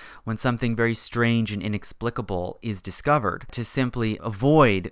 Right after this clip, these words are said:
the difficult questions that the object raises by simply, uh, alleging that the discoverer is a hoaxer. But all in all, the circumstantial evidence,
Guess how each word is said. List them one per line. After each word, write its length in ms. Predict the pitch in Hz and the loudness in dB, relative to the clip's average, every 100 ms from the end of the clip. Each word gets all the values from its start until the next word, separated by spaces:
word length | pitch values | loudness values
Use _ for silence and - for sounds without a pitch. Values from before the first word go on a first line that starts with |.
| - | -8
the 220 | 113 104 | -6 -4
difficult 600 | 110 127 123 - 101 - | -4 -4 -4 0 -2 -2
questions 680 | - 165 - - 85 92 - | 6 6 6 -4 -4 -6 -4
that 180 | 98 | -4
the 120 | - - | -4 -2
object 420 | 104 98 95 - | -2 0 -6 -4
raises 560 | 104 117 127 95 85 | -2 0 0 -2 -8
by 160 | - 92 | -4 -4
simply, 460 | 95 101 - 92 - | -2 -6 -4 -6 -6
uh, 120 | 90 87 | -6 -6
alleging 600 | 95 98 107 101 82 - - - - - | -2 2 2 0 -6 -8 -12 -16 -18 -4
that 180 | 101 - | -4 -2
the 80 | 101 | -4
discoverer 760 | 104 - 135 131 113 101 95 - | -4 2 4 4 2 4 2 2
is 260 | 107 90 - | -2 -2 -4
a 60 | |
hoaxer. 600 | 101 - 170 - 87 104 - - | 2 4 2 0 -2 -4 -10 4
But 400 | 143 147 - - - | 6 6 2 -6 2
all 220 | 151 160 | 4 4
in 40 | |
all, 280 | 147 143 147 | 4 6 4
the 160 | 131 120 | 4 0
circumstantial 840 | - 135 127 120 - 120 117 117 | 0 -2 -2 -4 -2 -2 -2 -2
evidence, 380 | 110 107 107 - | 0 0 -2 -2